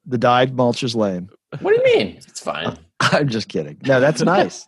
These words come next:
Speaker 2: <laughs>
Speaker 1: That'll be, that'll be good. Don't put it on too thick around those
Speaker 2: No,
Speaker 1: trunks,
Speaker 2: no.
Speaker 1: trunks of your trees.
Speaker 2: You gotta make a little tire. You know what I mean? A little tire. Little
Speaker 1: Little <laughs>
Speaker 2: tire. Little tire.
Speaker 1: <laughs>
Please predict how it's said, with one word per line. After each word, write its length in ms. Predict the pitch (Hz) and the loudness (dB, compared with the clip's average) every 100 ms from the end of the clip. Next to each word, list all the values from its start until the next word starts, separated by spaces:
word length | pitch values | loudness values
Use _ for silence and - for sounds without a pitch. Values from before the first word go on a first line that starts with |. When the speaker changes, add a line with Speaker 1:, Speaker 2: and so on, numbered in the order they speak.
| 285 | -8
Speaker 2:
<laughs> 100 | 277 | 0
Speaker 1:
That'll 200 | 139 139 | 0 0
be, 120 | 135 | -2
that'll 240 | 127 131 127 | 0 0 0
be 100 | 127 | 0
good. 180 | 123 | 0
Don't 220 | 104 139 151 | 0 0 2
put 120 | 180 | 2
it 80 | 180 | 2
on 160 | 175 | 0
too 160 | 160 170 | 0 -2
thick 400 | - 165 147 - | 0 0 0 -2
around 340 | 117 123 127 123 | -6 -4 -2 0
those 260 | 123 120 | 0 0
Speaker 2:
No, 140 | 139 151 | -2 0
Speaker 1:
trunks, 300 | 160 151 143 | 2 2 0
Speaker 2:
no. 260 | 147 139 | 0 0
Speaker 1:
trunks 280 | 143 143 - | 0 -4 -6
of 60 | 143 | -4
your 120 | 131 | -4
trees. 600 | 123 156 147 107 90 - - | -6 -4 -2 -2 -4 -12 -4
Speaker 2:
You 40 | |
gotta 140 | 131 131 | 0 2
make 160 | 131 | 2
a 40 | 127 | 4
little 180 | 127 | 2
tire. 520 | - - 135 92 101 - | 2 0 2 2 -2 -8
You 60 | 123 | -8
know 60 | 131 | -6
what 60 | |
I 20 | 131 | -6
mean? 120 | 135 | -6
A 40 | |
little 140 | 139 135 | -6 -8
tire. 440 | - 131 87 - - | -8 -8 -8 -8 -4
Little 220 | 120 120 | 0 2
Speaker 1:
Little 180 | 147 131 | 2 2
<laughs> 0 | |
Speaker 2:
tire. 420 | 123 131 143 - 156 - | 2 0 -2 -10 -14 -6
Little 160 | 214 117 | -6 -6
tire. 540 | - 123 131 139 - _ _ - - | -6 -4 -4 -8 -16 _ _ -20 -20
Speaker 1:
<laughs> 0 | _ | _